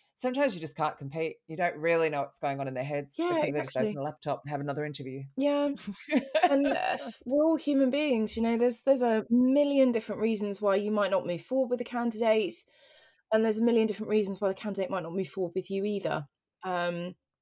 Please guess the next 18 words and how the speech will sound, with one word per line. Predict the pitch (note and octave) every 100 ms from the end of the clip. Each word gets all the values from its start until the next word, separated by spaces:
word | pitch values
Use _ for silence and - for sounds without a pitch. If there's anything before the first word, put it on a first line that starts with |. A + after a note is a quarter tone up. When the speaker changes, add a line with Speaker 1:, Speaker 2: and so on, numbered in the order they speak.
| _ _ _
Speaker 2:
but, | - G3+ F#3+
you | -
know, | G3+ F3
there's, | G#3 G3+
there's | - A3
sort | C4 A3+
of | G3
lots | G#3 - F#3+
of, | F3 E3 - -
of | F#3
kind | - F#3+
of | F3+
different | - F3+ D#3+ - _ _ -
nuances | G3 G3+ F#3 D#3+ - F3+ D#3+
there | F3+ E3 E3 -
that, | - - _ - - - - _ -
you | G#3
know, | F3